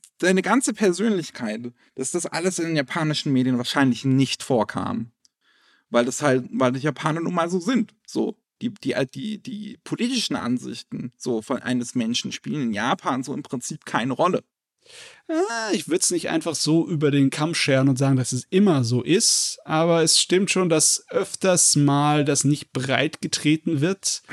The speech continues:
Speaker 1: Das ist, man kann ja seine Musik mögen. Ich spiele gerade Dragon, äh, Dragon Quest Builders zwei.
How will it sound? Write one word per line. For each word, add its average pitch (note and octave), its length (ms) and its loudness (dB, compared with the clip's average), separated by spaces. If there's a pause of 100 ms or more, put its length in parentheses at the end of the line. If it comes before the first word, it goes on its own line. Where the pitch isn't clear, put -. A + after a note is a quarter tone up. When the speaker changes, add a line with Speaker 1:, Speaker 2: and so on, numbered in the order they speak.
(240)
Speaker 1:
Das - 240 -10
ist, - 340 -10 (2000)
man - 100 -4
kann A3 240 0
ja B3+ 120 4
seine F#3+ 240 2
Musik D3+ 320 -4
mögen. C3 380 0
Ich A#2+ 120 -2
spiele A3+ 340 0
gerade B2 320 0
Dragon, B2 380 -2
äh, A#2+ 260 -2
Dragon B2+ 280 0
Quest B2 320 -6
Builders B2 340 0
zwei. G#2+ 360 -2